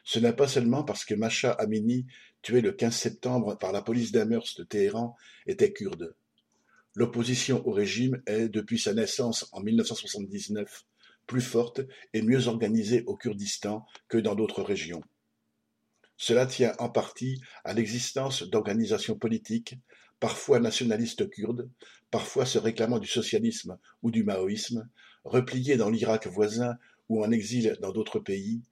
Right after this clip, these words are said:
et bénéficiant de forts relais au Kurdistan. Cela tient aussi à la discrimination régulièrement subie par cette région, à majorité sunnite, de la part du pouvoir encadré par le clergé chiite.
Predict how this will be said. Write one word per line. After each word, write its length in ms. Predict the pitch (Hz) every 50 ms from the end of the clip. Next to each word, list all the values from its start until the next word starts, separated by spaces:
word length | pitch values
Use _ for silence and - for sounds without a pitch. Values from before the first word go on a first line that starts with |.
| _ _ _ _ - - - _ _
et 100 | 110 110
bénéficiant 600 | 98 120 117 117 110 - 113 104 - - 151 120
de 100 | 98 101
forts 320 | - - - 131 113 -
relais 360 | - 107 101 104 107 107 - -
au 80 | - -
Kurdistan. 640 | - - 104 90 98 95 - - - - - 78 78 - _ _ _ _ _ _ _ _ _ _ _ _ _ _ _ _ _ _
Cela 380 | - - - 123 120 123 131 131
tient 300 | - - 120 107 104 - -
aussi 420 | 117 113 - - - 139 143 -
à 100 | - 107
la 100 | 95 95
discrimination 880 | 101 123 120 - - - 127 117 120 120 113 113 117 - - 139 131 117
régulièrement 560 | 110 113 113 123 120 123 123 107 113 117 117
subie 360 | - - - 120 113 123 143
par 160 | 139 - -
cette 200 | - - 107 -
région, 500 | - - 104 98 95 107 117 123 131 131 - - _ _ _ _
à 60 | - 104
majorité 500 | 113 113 104 110 110 113 110 107 110 104
sunnite, 480 | - - 110 104 104 120 120 - 127 131 - - - - - -
de 120 | - 110
la 120 | 113 120 117
part 220 | - - 127 120
du 140 | 117 127 120
pouvoir 640 | - 107 98 92 107 110 113 120 117 - - - _
encadré 680 | - 120 123 - 123 110 - 110 120 101 113 117 117
par 180 | - - 110 107
le 140 | 110 104 98
clergé 460 | - - - 107 95 95 - 107 214
chiite. 520 | - - - 90 87 87 - - - -